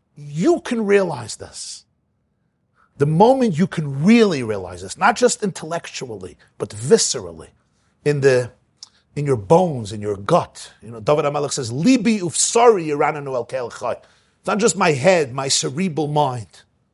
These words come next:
my, my heart, my basar, your, your flesh. Soma-, what are they called? Somatic <laughs> experiences.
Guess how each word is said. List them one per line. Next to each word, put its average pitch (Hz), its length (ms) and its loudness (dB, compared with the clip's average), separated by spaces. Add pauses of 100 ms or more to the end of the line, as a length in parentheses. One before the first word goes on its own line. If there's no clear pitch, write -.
(600)
my, 139 240 4
my 143 200 2
heart, 196 440 4
my 135 140 -2
basar, 127 520 2
your, 135 140 -6
your 143 140 -4
flesh. - 540 -4 (480)
Soma-, 190 520 0
what 185 100 -2
are 196 40 -2
they 202 60 0
called? 185 220 -2
Somatic 208 640 0
<laughs> 196 60 -14
experiences. - 1120 -6